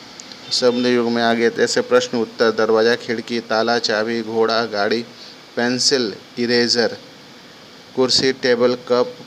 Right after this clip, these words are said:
प्लेट, साड़ी, ब्लाउज, शर्ट, पैंट, जूता, मोजा, शर्ट, पैंट, जूता, मोजा, है ना। अब हम कल वस्तु और उनके महत्वपूर्ण भाग को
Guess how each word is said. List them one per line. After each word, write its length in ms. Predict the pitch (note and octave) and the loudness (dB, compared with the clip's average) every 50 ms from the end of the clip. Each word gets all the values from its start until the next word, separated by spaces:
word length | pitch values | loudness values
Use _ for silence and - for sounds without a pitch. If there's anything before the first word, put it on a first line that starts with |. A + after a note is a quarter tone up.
| - | -4
प्लेट, 360 | - B2 B2 B2 A#2+ A#2+ - C3 | 0 2 4 4 2 2 -2 -8
साड़ी, 600 | C3 B2+ - - - - A#2+ A#2+ A#2 A#2+ B2+ B2+ | -8 -4 -4 -2 0 2 2 2 2 2 2 0
ब्लाउज, 420 | A#2 A#2 A#2+ A#2 A#2 B2 B2 A#2+ | 0 0 0 2 2 2 0 0
शर्ट, 500 | B2 B2+ - - - - B2+ B2+ B2+ B2 | -4 -6 -4 -2 0 0 2 2 0 -2
पैंट, 420 | - - - A#2+ A#2 A#2+ A#2+ A#2+ A#2+ B2+ A#2 - - | -4 -4 -2 0 0 0 0 -2 -6 -10 -14 -12 -10
जूता, 400 | - A#2 A2 - - A#2+ A#2 G#2 | -8 -8 -6 -2 -2 -2 0 -2
मोजा, 520 | G2 G2+ A2 A2+ A2+ A2+ A2+ A#2 G2+ G2+ G#2 - - - - - - - - - - - - - - - - - - - - - - - - - - - - - - - | -4 -6 -4 -2 -2 0 0 -2 -2 -4 -6 -14 -20 -20 -20 -20 -20 -20 -20 -20 -20 -20 -20 -20 -20 -20 -20 -20 -20 -20 -20 -20 -20 -20 -20 -20 -20 -20 -20 -20 -12 -8
शर्ट, 320 | - - B2+ A#2 B2 A#2+ | -6 -2 0 0 0 0
पैंट, 340 | - - - A#2 A#2 A#2 A2+ | -2 -2 -2 -2 -2 -2 -4
जूता, 340 | - A#2+ A2+ - - A2+ A2+ | -6 -8 -6 -4 -4 -4 -4
मोजा, 380 | A2 G#2 G#2 G#2 G#2 G#2 F#2+ G2 - - - | -4 -4 -6 -4 -2 -4 -4 -4 -8 -12 -8
है 80 | A#2 A#2 | -6 -4
ना। 220 | A#2+ D3 D3 B2 - - - - - - - - - - | -2 -2 -4 -6 -8 -16 -20 -20 -18 -16 -18 -16 -8 -4
अब 180 | B2 B2+ B2 B2+ | -2 0 0 0
हम 300 | B2 A#2+ B2+ C3 B2+ B2+ | 0 0 0 2 0 0
कल 300 | B2 - C#3 C3 B2 A#2 | 0 0 0 2 4 4
वस्तु 440 | A2+ A2 A2+ A#2+ A#2 - - D3 | 6 6 4 2 2 0 0 2
और 440 | D3 D3 - - A#2+ B2 A#2+ A2 G#2+ A2 | 2 2 2 2 2 4 4 4 4 4
उनके 520 | A2+ A2+ - - B2+ B2+ A#2+ - C3 B2+ | 2 2 0 -4 -6 -4 -2 0 0 2
महत्वपूर्ण 680 | B2 A#2 A#2+ A#2 A2+ - A2+ - - - B2+ C3 B2+ A#2+ | 2 0 0 -2 -2 -4 -8 -6 -4 -4 -2 -2 -2 -4
भाग 600 | G#2 G#2 A2+ A2+ A2+ B2+ C3 A#2 A#2 A#2+ A#2 A#2 - - | -6 -6 -4 -4 -2 -2 -2 -2 -4 -4 -4 -6 -10 -6
को 280 | - A2+ A2+ A2+ A#2+ - | 0 2 2 2 2 -2